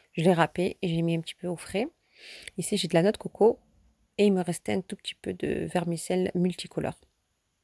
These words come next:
Ça, bien sûr, ça tape à l'œil. Les enfants, comme d'habitude, ils voient ça, c'est, ça tombe dessus, hein. Et voici donc ce que ça donne.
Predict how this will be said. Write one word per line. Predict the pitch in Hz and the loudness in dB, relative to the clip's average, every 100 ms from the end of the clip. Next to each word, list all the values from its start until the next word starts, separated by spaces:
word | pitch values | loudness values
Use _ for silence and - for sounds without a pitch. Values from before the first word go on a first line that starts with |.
| _ | _
Ça, | - 165 | -12 -8
bien | 147 143 | -6 -6
sûr, | - 196 190 | -4 -2 -2
ça | - | -4
tape | 143 180 170 | -6 -2 2
à | |
l'œil. | 147 165 190 | 4 4 2
Les | 156 | 0
enfants, | 151 139 180 208 208 | -4 -4 -4 -4 -8
comme | - 175 | -6 -2
d'habitude, | 156 147 - 196 185 - | -2 -4 -4 -4 -4 -4
ils | 180 | -2
voient | 160 | -2
ça, | 147 - 196 | -2 -2 -2
c'est, | - 165 147 143 | -2 -4 -2 -2
ça | - | -4
tombe | - 208 | 0 2
dessus, | 202 - 127 | 2 0 0
hein. | 151 285 - - - - - - - - _ _ _ _ _ _ _ - | 2 2 -2 -10 -8 -8 -12 -14 -16 -20 _ _ _ _ _ _ _ 2
Et | 247 | 4
voici | 214 202 - 185 | 6 4 2 -2
donc | 165 - - _ _ _ | -2 -6 -18 _ _ _
ce | - - | -8 -4
que | - 196 | -2 -2
ça | - 143 | 0 -2
donne. | 143 175 208 226 | 2 4 4 2